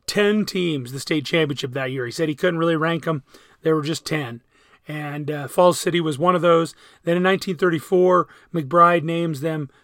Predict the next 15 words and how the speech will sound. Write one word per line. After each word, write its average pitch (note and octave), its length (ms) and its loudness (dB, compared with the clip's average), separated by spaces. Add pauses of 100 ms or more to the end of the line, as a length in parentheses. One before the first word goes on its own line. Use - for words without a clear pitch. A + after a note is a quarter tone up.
(120)
uh, C#3 200 -10
the D#3 140 -2
outright E3 380 4
Class D#3+ 360 0
A D3+ 100 0
state C3+ 240 -6
football F3+ 320 2
champions. E3 640 -6 (300)
In C#3 160 -8
thirty-nine, F3 640 2
they E3+ 100 0
win D#3 220 -2
Class D3+ 320 -2
A A#2+ 80 -10
basketball, E3 880 2